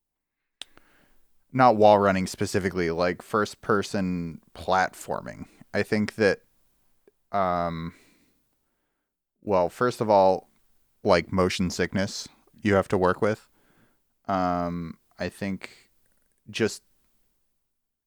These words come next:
um, it takes, like, I,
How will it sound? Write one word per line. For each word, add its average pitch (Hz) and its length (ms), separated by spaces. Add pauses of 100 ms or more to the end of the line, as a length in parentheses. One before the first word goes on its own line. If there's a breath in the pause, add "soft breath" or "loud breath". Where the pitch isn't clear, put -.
(180)
um, 90 560 (1600)
it 127 140
takes, - 340 (320)
like, 120 380 (840)
I, 107 120